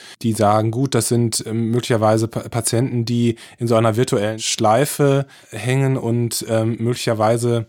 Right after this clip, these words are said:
ganz auf sich selber gestellt sind, ne, mit schweren psychischen Erkrankungen. Aber Sie haben ja gesagt, dass, dass Sie das auch evaluiert haben und, ähm, letztlich auch bei schweren psychiatrischen Erkrankungen da gute Erfolge erzielt haben, ne?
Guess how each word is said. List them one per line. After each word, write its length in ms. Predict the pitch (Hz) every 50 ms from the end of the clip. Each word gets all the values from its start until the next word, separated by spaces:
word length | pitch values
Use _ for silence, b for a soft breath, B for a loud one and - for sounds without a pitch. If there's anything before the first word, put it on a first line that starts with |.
| _ - 113
ganz 160 | 127 135 143
auf 100 | 139 120
sich 160 | - 131 120 113
selber 260 | 123 147 175 160 127
gestellt 440 | 117 113 - - 113 104 101 98 101
sind, 200 | 101 98 101 95
ne, 220 | 117 156 156 120 -
mit 180 | 107 104 98
schweren 260 | - 110 110 110 110 110 - - _
psychischen 380 | - - 117 110 117 - -
Erkrankungen. 680 | 107 101 - - - 110 110 - - 147 135 135 139 B B B B B B B
Aber 160 | 113 123 120
Sie 40 | -
haben 60 | 127
ja 80 | 127
gesagt, 340 | 117 120 110 131 143 135 - 113
dass, 220 | 107 - - -
dass 180 | - 113 110 -
Sie 80 | 117
das 200 | 107 107 104 -
auch 400 | - 104 107 110 110 - - -
evaluiert 540 | - 107 113 113 110 113 113 127 135 - 147
haben 320 | 127 123 120 117 113 113
und, 360 | 98 104 107 104 101 - - -
ähm, 320 | 107 104 104 101 104 107 107
letztlich 320 | 104 107 - - 113 110 110
auch 80 | 104
bei 140 | - 110 104
schweren 500 | - - 110 101 101 104 107 110 110 107 -
psychiatrischen 560 | - - 110 117 107 110 - 123 113 - 110
Erkrankungen 680 | 98 95 - - 104 98 110 110 - 117 110 107 107 107
da 120 | 104 104
gute 220 | 104 113 113 - 110
Erfolge 380 | 104 - - 117 120 117 113
erzielt 440 | 95 87 90 - - 92 90 90 -
haben, 280 | 98 87 87 85 87 87
ne? 140 | 98 123